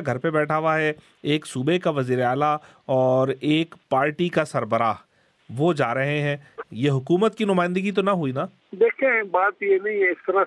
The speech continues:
Speaker 2: سے نہیں ہوتی ہیں چیزیں۔ یہ جو بہت بڑے ایشوز ہوتے ہیں نا، اپنے وقت پہ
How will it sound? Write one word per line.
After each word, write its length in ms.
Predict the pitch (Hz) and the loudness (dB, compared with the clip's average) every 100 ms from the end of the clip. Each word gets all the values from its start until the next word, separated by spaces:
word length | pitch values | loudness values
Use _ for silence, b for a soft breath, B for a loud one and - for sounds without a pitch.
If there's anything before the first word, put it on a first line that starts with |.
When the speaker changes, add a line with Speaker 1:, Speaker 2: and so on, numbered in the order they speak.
| - | 0
Speaker 2:
سے 60 | |
نہیں 280 | 170 190 180 | 0 2 2
ہوتی 320 | 156 - 156 | 0 -2 -2
ہیں 60 | 139 | -4
چیزیں۔ 320 | - 143 143 | -4 -4 -2
یہ 180 | 147 151 | -2 -2
جو 120 | 147 139 | -2 0
بہت 200 | 185 175 | 0 2
بڑے 240 | 160 185 165 | 0 0 -2
ایشوز 380 | - - 165 | -6 -6 -4
ہوتے 260 | 151 131 151 | -4 -4 -4
ہیں 120 | 170 226 | -4 -4
نا، 120 | 214 143 _ _ _ _ _ _ _ _ _ | -10 -14 _ _ _ _ _ _ _ _ _
اپنے 320 | 151 175 214 | -12 -4 -2
وقت 300 | 208 196 - | 0 0 -2
پہ 60 | 214 | -2